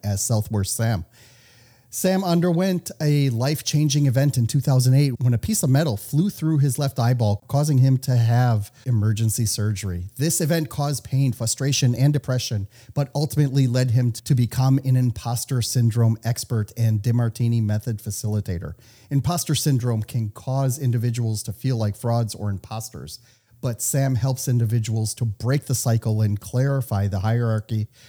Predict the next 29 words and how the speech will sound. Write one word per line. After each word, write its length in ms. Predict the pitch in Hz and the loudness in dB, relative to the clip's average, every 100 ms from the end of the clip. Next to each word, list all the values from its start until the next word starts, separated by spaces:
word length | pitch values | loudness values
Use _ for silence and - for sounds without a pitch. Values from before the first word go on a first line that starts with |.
| - | -12
of 260 | - 123 98 | -2 -2 0
their 240 | 123 147 | 0 2
values 640 | 131 113 107 104 101 101 - | 2 2 2 0 -2 -2 -6
to 100 | 110 | -6
start 360 | - 127 120 123 | -4 -2 -2 0
living 280 | 120 113 | 0 2
authentically 720 | 107 104 127 123 123 123 113 113 | 2 0 2 2 2 0 -2 0
and 140 | 104 | -2
avoiding 460 | 95 107 113 113 104 | 0 0 0 0 -2
self-doubt 640 | - 107 - 101 95 95 - - - | -4 -4 -6 -4 -4 -4 -8 -20 -2
and 360 | 107 101 98 95 104 | 2 2 2 -2 0
anxiety. 760 | 95 90 82 87 95 90 82 - - - | 0 0 0 0 0 0 -6 -12 -20 -4
This 200 | 151 - | 0 2
experience 500 | 151 - 160 143 135 | 0 0 2 2 2
ignited 480 | 135 120 123 131 120 | 2 4 4 4 4
a 40 | |
passion 680 | 110 120 127 - 127 117 117 | 2 2 4 4 4 2 2
within 360 | 113 120 127 | 0 0 0
him 220 | 123 110 104 | 0 0 -2
to 140 | - | -6
lead, 480 | 110 113 120 120 110 - | -4 -2 -2 -2 -4 -4
to 100 | 135 | 0
become 340 | 120 - 139 | 2 2 0
a 80 | 139 | 0
teacher 640 | - - 165 - 127 92 - _ - | -2 -4 -4 -2 -2 -4 -8 _ -4
of 240 | 120 110 | -2 -2
self-mastery, 880 | - 110 98 110 110 120 - 117 113 - - - | -2 -2 -2 0 0 0 0 0 0 -4 -18 -8
sharing 720 | - 170 170 160 139 127 113 | -2 2 2 2 2 2 2
the 320 | 104 107 107 | 2 0 0